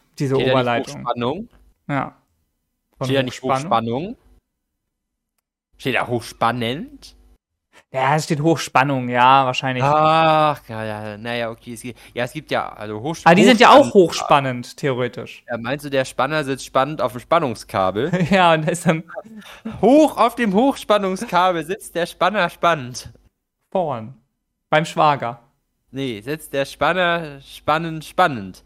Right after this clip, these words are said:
Speaker 2: Boah, du, du kannst ja spannend spannen. Und wenn du spannen, spannend spannst, dann bist
Speaker 1: Ja,
Speaker 2: du
Speaker 1: jetzt
Speaker 2: am
Speaker 1: ist der Punkt erreicht, wo, äh,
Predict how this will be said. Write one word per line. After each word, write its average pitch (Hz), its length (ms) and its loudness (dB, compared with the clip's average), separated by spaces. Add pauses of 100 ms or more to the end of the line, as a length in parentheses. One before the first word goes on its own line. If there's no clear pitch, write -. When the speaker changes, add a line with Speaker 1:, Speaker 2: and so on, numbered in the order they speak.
(300)
Speaker 2:
Boah, - 220 -2 (100)
du, 180 100 -4 (260)
du 127 80 -16
kannst 165 380 -8
ja 143 140 0
spannend 196 840 -6
spannen. 120 580 -2 (460)
Und 123 100 -8
wenn 151 140 -2
du 147 140 -6
spannen, 208 720 -4
spannend 214 520 -6 (140)
spannst, - 760 -4 (340)
dann 139 200 -4
bist 196 220 -2
Speaker 1:
Ja, 160 120 8
Speaker 2:
du 156 40 8
Speaker 1:
jetzt 226 200 8
Speaker 2:
am 294 40 2
Speaker 1:
ist 269 140 0
der 240 80 8
Punkt 254 260 2
erreicht, 185 500 8
wo, 175 380 2
äh, 160 500 4